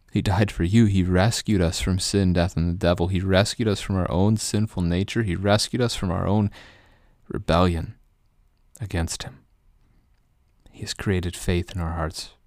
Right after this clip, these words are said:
He has poured out his Holy Spirit upon us. He has given us hope. Lastly, now we come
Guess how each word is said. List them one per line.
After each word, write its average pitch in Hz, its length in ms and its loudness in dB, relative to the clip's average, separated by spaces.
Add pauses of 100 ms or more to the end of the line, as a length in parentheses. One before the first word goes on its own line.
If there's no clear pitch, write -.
(140)
He - 80 -14
has - 100 -8
poured 98 360 2
out 87 200 2
his - 140 -8
Holy 82 260 -2
Spirit 82 380 -4
upon 80 340 -4
us. - 260 -8 (1400)
He - 100 -14
has - 140 -8
given 82 260 -4
us 85 120 -8
hope. - 380 -6 (1500)
Lastly, 110 500 -4
now 95 260 -2
we 95 160 -4
come 90 440 -6